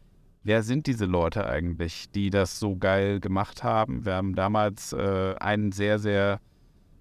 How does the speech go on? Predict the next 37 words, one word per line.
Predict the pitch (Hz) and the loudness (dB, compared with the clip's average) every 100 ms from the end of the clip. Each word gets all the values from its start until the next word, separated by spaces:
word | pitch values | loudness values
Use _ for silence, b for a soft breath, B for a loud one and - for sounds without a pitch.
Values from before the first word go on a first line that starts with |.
| _ - | _ -12
äh, | - - - - - 113 | -12 -12 -20 -20 -16 -6
also | 95 101 | -2 -2
das | 101 - | -2 2
war | 113 | 2
für | 120 | 4
mich | 120 120 | 0 0
so | 123 | -2
das | 110 101 - | -4 -6 -4
erste | 120 113 - 139 | 0 0 0 -2
Mal, | 113 110 113 117 110 | 2 2 2 2 0
wo | 113 | -4
ich | 104 - | -6 -2
gemerkt | 104 98 110 - | -2 0 0 0
habe, | 120 - - | 0 0 -6
ähm, | - - 107 104 101 98 98 101 98 104 | -2 0 2 2 2 0 0 -2 -2 0
dass | 95 - - _ _ _ _ - | -2 -2 -18 _ _ _ _ -6
echt | 113 - - | -6 -6 -4
richtig | 120 - | -4 0
erfahrene | - 98 104 107 107 | -2 0 0 0 2
Leute | 104 110 113 | 2 2 0
super | 113 104 98 | -2 -2 0
wichtig | 127 - 131 | -2 -4 -4
sind | - 131 262 | 0 0 0
und | - 95 | -4 -4
das | 98 - | -4 -2
einen | 107 | -2
riesen | 110 127 | -2 -4
Unterschied | 135 151 - 151 - | -2 -2 -4 -8 -2
macht. | 135 131 | -2 -2
Und | - | -2
da | 101 | -2
habe | 104 | -2
ich | - | -2
genau | 110 110 | 0 0
dieses | 110 113 117 - - | 0 -4 -4 -6 -6
Konzept | 104 98 113 - | -4 -2 -4 -4
angewendet, | 110 135 139 135 127 135 123 | -2 -2 0 0 2 0 -2